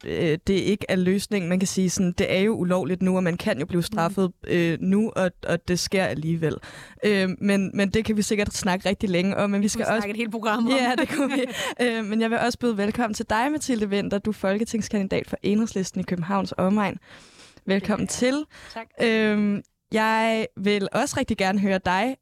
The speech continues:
Speaker 1: øh, ligesom vi har hørt de andre, hvad der har fyldt for dig i ugen, der er gået. Hvilken stor mediehistorie har du lagt mærke til, eller hvad har,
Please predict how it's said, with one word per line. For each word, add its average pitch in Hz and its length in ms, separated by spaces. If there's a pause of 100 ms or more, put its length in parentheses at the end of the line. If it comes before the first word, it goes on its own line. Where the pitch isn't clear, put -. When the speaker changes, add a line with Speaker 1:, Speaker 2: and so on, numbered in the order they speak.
Speaker 1:
øh, 185 400 (120)
ligesom 202 320
vi 175 60
har 180 80
hørt 185 220
de - 160
andre, 294 300
hvad 196 180
der 196 60
har 190 260 (220)
fyldt 196 240
for - 200
dig 262 160 (140)
i 208 240
ugen, 196 240
der 185 60
er 175 40
gået. 175 300
Hvilken 208 260
stor 190 240
mediehistorie 190 640
har 175 80
du 214 120
lagt 220 200
mærke 190 220
til, 196 240
eller 185 160
hvad 170 160
har, 185 240